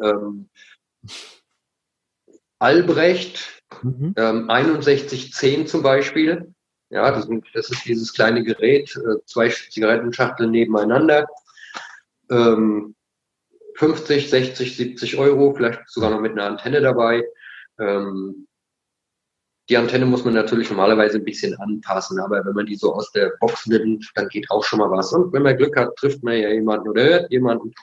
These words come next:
Speaker 1: der einem die Antenne dann ein bisschen anpassen kann, ja.
Speaker 2: Ja.
Speaker 1: Also ein bisschen was muss man da schon machen, das nennt sich, ähm, Stehwelle einstellen. Also die, die Antenne muss ja immer an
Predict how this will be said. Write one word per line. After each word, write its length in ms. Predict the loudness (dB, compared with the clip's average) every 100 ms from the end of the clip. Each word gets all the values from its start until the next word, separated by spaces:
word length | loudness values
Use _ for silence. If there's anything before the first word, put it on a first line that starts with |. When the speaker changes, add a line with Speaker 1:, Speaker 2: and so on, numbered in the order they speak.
| -20 -20 -2
Speaker 1:
der 140 | 2 2
einem 100 | 4
die 140 | 2
Antenne 260 | 2 0 2
dann 160 | 2
ein 100 | 0
bisschen 280 | -2 -2 -2
anpassen 580 | -2 -4 -4 -6 -6 -10
kann, 280 | -8 -6 -6
ja. 220 | -6 -8 -10 -10
Speaker 2:
Ja. 120 | -4 -2
Speaker 1:
Also 420 | 0 2 2 0 _ _ -20 -8 -2
ein 120 | 2
bisschen 260 | 2 2
was 160 | 2 2
muss 160 | 0 -2
man 80 |
da 120 | 0 0
schon 240 | 2 2
machen, 240 | 4 2
das 160 | -2 -2
nennt 200 | -2 0
sich, 280 | -2 -2 -2
ähm, 160 | -2
Stehwelle 540 | -2 -4 -2 2 2 2
einstellen. 580 | -2 -4 -2 -2 -2 -2
Also 200 | -4 -6
die, 240 | -10 -12 -14 -20 _
die 340 | -8 -4 -2 -2
Antenne 340 | -2 0 2
muss 220 | 2 2
ja 80 | 2
immer 260 | 4 4 2
an 300 | 0 -4